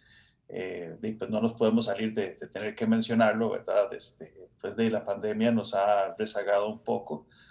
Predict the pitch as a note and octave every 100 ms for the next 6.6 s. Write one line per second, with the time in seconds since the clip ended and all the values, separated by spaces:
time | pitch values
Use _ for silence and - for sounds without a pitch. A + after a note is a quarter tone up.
0 | _ A#2 B2+ A2+ B2+ B2 C3+ C#3+ - E3
1 | D3 - G#2 - - F#2+ G2 - A2+ A2+
2 | A#2 A2+ B2 A#2 - A2+ C3 A#2 - G#2+
3 | - A2 A#2 B2+ - - - F#2+ F#2+ F#2
4 | F#2 G#2 A2+ A2+ A2 A2 G#2+ G#2 - A2+
5 | B2 F3 - _ _ _ _ _ _ A2+
6 | A2 G#2+ G#2+ G2+ -